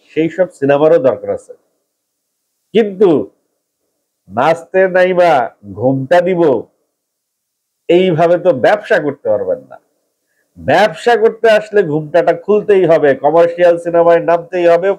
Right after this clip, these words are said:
ফর্মুলা সিনেমায় আসতেই হবে। যদি ফর্মুলা সিনেমা না দিতে পারেন,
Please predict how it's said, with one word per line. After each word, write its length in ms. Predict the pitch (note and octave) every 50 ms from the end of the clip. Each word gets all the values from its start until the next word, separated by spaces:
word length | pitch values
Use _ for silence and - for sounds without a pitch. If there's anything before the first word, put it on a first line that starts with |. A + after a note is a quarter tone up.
| _ -
ফর্মুলা 420 | E3 F3 F#3+ F#3+ G#3 G3+ G3 F#3+
সিনেমায় 400 | F#3+ - E3+ E3 E3 D#3+ D#3+ D#3
আসতেই 440 | B2+ B2+ D#3 - _ - D#3 C#3+ B2+
হবে। 220 | G#2+ G#2+ G2+ G#2 - _ _ _ _ _ _ _ _ _ _ _ _ _ _ _ _ _ _ _ _ _ _ _ _ _ _ _ - G2
যদি 320 | A#2+ F3 G#3 A3 C4 C4+ B3+
ফর্মুলা 460 | G3 A3 A3 A3 G3+ A3 A3+ A3+ A3
সিনেমা 340 | G3+ G#3 G3+ G3+ G#3 G#3 G3+
না 220 | F3 D#3+ F#3+ A3+
দিতে 240 | A#3 B3 G#3+ A#3 A#3
পারেন, 380 | G#3 G#3 F#3+ G3 F#3 E3 C#3+